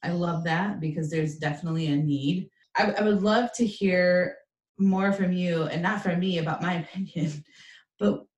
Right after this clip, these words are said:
with your experience with adoption, just some of those struggles maybe that you could share,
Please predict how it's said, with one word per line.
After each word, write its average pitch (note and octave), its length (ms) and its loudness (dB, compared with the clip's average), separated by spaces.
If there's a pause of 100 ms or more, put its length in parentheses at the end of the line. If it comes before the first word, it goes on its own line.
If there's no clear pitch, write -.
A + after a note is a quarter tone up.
(120)
with G3 240 0
your G3+ 160 2
experience F3+ 960 -4 (120)
with F3+ 140 -2
adoption, D#3 880 -2 (280)
just G#3+ 240 -4
some B3 160 4
of D4+ 60 2
those G#3 260 0
struggles F#3 520 -2
maybe G#3 280 2
that A3 180 -2
you G#3 120 0
could G#3 160 -2
share, G3 600 0